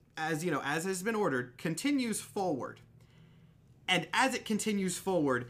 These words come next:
its light illuminates this massive specter made out of these, like, shifting gray strands standing in your path, just floating there,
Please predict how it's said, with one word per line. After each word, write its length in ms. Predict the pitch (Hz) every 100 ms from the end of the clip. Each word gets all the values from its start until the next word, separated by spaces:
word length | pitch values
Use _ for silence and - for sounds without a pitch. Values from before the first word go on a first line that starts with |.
| - -
its 240 | 180 170 160
light 380 | 175 190 - -
illuminates 720 | 165 151 165 156 139 131 - -
this 240 | 147 143 -
massive 800 | 143 156 156 170 - 147 127 131 -
specter 760 | - - - - - 117 104 - _
made 300 | 147 147 147
out 160 | 135 131
of 160 | 131
these, 320 | 135 131 - - -
like, 140 | 131 131
shifting 800 | - 185 180 - 160 147 143
gray 460 | 123 135 135 135 131
strands 840 | 123 - - 131 123 113 107 - - - _ _ -
standing 640 | - - 156 156 160 156
in 140 | 143 143
your 160 | 131
path, 240 | 120 135 120
just 240 | 302 -
floating 460 | - 147 139 262 127
there, 220 | - -